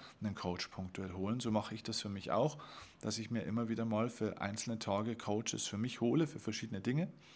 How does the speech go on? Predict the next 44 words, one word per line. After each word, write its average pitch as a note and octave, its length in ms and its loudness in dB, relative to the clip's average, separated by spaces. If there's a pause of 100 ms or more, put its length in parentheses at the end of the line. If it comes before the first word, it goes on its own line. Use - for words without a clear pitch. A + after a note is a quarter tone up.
(400)
Die A2 80 2
bezahle A#2 400 4
ich D#3 80 0
dann C#3+ 200 2
für C#3+ 140 2
dieses A2 320 -2
ganz A2 240 0
konkrete G#2 640 0 (540)
Ziel F#3+ 260 6
oder B2 140 6
für - 80 -4
die G#2 80 -2
konkrete G2+ 520 0
Aufgabe C3+ 460 2
und A2+ 120 0
dann G#2+ 180 0
bin A2+ 160 -2
ich, - 280 -6
gehe A#2+ 140 4
ich A2+ 160 0
auch - 140 -4
wieder G#2+ 160 2
den A#2 200 0
Weg G2 200 -2
alleine A2+ 460 4
weiter. - 340 -10 (520)
Ja. G2 160 -8 (640)
Ähm, F#2+ 480 -2 (140)
also G2 220 0
ein G2 140 -4
Coach, A#2+ 380 4
der A2 160 4
dir G#2 260 2
einfach - 320 -4
so - 140 0
einen G2+ 240 -4 (400)
Dauerprozess B2 960 6
von G#2+ 300 2
am F#2+ 140 0
besten G#2+ 360 0
jede G#2 260 0
Woche A2 360 0
eine G#2 220 0
Stunde C#3 520 2